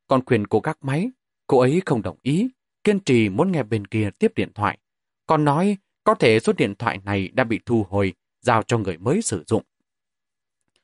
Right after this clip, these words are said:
Sau đó điện thoại nối không, thời gian rất ngắn cũng không biết cô ấy nói cái gì đó,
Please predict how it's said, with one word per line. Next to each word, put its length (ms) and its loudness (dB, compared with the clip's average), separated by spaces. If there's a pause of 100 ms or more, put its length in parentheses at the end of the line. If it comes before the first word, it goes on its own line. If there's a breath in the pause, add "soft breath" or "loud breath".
(360)
Sau 180 0
đó 280 4
điện 220 0
thoại 180 -2
nối 300 -2
không, 220 0 (340)
thời 120 4
gian 200 0
rất 200 -2
ngắn 340 0
cũng 220 -2
không 200 -4
biết 180 -2
cô 100 4
ấy 120 2
nói 280 -4
cái 100 -2
gì 160 -8
đó, 320 -4